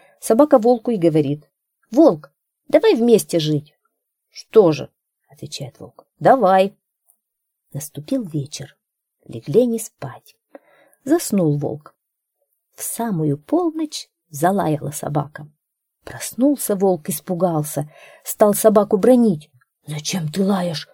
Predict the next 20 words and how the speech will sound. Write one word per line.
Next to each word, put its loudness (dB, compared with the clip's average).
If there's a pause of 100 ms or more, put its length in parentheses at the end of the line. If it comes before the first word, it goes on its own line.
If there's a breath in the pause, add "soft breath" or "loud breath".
(320 soft breath)
Придет 2
медведь 0
и -2
съест 4
нас!» 0 (840)
Как -12
услышала -4
это -6
собака, -6 (160)
подумала: -4 (840 soft breath)
«И 0
волк -4
не 0
очень -2
силен, -2 (240)
если -2
медведя 0
боится. -2 (680)
Медведь, -2
наверное, -2